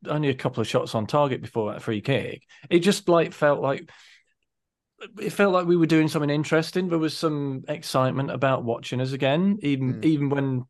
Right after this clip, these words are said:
Speaker 1: it, it was just nice. It was, it was, it, it was hashtag fun. And I think we saw that particularly in the cup game,
Speaker 2: Mm.
Speaker 1: where we could just go for it and we kept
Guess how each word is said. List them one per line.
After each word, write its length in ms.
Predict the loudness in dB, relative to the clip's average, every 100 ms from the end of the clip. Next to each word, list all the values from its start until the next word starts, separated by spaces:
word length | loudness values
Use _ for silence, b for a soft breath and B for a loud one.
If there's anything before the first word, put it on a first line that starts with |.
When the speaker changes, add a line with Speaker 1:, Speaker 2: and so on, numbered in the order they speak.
| -10
Speaker 1:
it, 200 | -10 -4
it 120 | -2
was 140 | 0
just 180 | -2 -2
nice. 560 | -2 0 0 -2 -6 -8
It 120 | -4
was, 400 | -2 -2 -4 -10 B B B B B _
it 140 | -4
was, 300 | 0 0 -2 -12 _
it, 200 | -12 -6
it 120 | -2 2
was 180 | 2
hashtag 480 | 0 -2 0 -4 -4
fun. 460 | -2 -2 0 -2 -6 _ _ _
And 100 | 0
I 60 | 2
think 240 | 0 -2
we 100 | -4
saw 260 | 0 2 4
that 160 | 2
particularly 500 | 0 2 2 2 0
in 80 | 0
the 80 | -2
cup 260 | -4 -6 -8
game, 420 | -14 -6 -6 -6 _ B B
Speaker 2:
Mm. 200 | -16 -2
Speaker 1:
where 200 | 4 4
we 140 | 4
could 180 | 0 -4
just 300 | -4 -6 -6 _ -2
go 220 | 0 2
for 180 | 0 -2
it 160 | -2
and 320 | -2 -2 -4 -6
we 100 | -6 -2
kept 300 | -2 -4